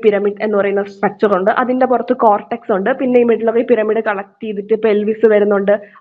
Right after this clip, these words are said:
അവിടെ നിന്ന് യൂറിറ്റർ വരും, അങ്ങനെ പല പല സ്ട്രക്ചേഴ്സ് വരും. in depth ആയിട്ട് നമുക്ക് ഇവിടെ നോക്കണ്ട, in, uh, coming ക്ലാസ്സസിൽ നമുക്ക് നോക്കാവുന്നതാണ്.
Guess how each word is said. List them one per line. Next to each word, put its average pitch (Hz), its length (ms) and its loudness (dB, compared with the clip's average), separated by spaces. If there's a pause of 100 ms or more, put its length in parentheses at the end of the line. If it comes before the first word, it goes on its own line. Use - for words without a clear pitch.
അവിടെ 220 160 0
നിന്ന് 226 180 -2
യൂറിറ്റർ 220 400 0
വരും, 254 220 0
അങ്ങനെ 349 180 0 (100)
പല 349 180 2
പല 370 180 2
സ്ട്രക്ചേഴ്സ് 262 400 -4
വരും. 294 220 -4
in 240 160 0
depth 262 200 -2
ആയിട്ട് 254 220 0
നമുക്ക് 247 220 0
ഇവിടെ 294 260 2
നോക്കണ്ട, 220 280 -2 (1300)
in, 302 80 8 (320)
uh, - 160 -6 (120)
coming 262 260 -2
ക്ലാസ്സസിൽ 233 380 -4
നമുക്ക് 226 240 -2
നോക്കാവുന്നതാണ്. 190 680 -4